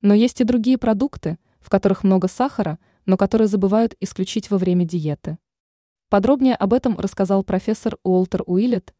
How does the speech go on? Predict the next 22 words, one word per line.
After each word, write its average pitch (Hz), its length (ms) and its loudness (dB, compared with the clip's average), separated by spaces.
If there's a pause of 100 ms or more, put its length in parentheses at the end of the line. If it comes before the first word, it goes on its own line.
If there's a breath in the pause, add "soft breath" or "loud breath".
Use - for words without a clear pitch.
(180)
передает 196 540 2
издание 190 480 0
Проуньюс. 151 640 -4 (720)
Джи 208 200 0
Р. 175 280 0 (600)
Как 254 180 2
отметил 240 380 2
специалист, 208 760 -4 (320)
речь 214 320 2
идет 226 220 2
про 214 140 0
сладкие 208 420 0
магазинные 190 560 2
фруктовые 185 500 -2
соки, 185 520 -4 (200)
энергетики. 170 720 -4 (680)
Кроме 214 300 4
этого, 170 440 -2 (280)
достаточно 190 560 0
большое 175 400 2
количество 165 500 -4
сахара 180 540 -4